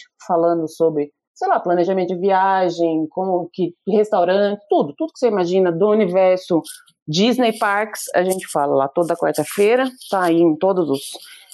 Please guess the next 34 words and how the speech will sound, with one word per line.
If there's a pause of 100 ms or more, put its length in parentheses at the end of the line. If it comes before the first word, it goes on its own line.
(100)
agregadores
e (180)
tudo
mais,
é
o
Disney
B
R
Podcast,
só
fazer
a, (500)
a
busca
por
aí, (400)
que
eu
tô (280)
por
aí. (340)
E
no
Instagram,
que
ultimamente
é
a
rede
social
onde
eu
mais